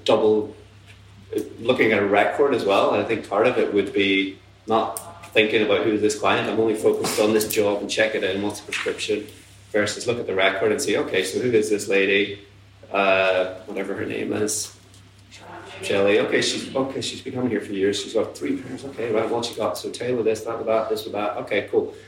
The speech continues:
So, and I'm checking in these two, and what's going on with this one? Is that one? And being curious enough to go and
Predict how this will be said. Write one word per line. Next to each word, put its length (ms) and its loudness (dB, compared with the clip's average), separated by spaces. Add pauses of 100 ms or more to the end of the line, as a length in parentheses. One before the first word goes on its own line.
(140)
So, 260 2
and 140 2
I'm 100 2
checking 300 2
in 100 0
these 260 -2
two, 180 2
and 100 -6
what's 120 -2
going 120 -4
on 60 2
with 80 4
this 200 0
one? 100 -12
Is 80 -10
that 160 -2
one? 180 0
And 260 -2 (200)
being 180 -2
curious 360 6
enough 260 -2
to 60 -6
go 340 6
and 160 -4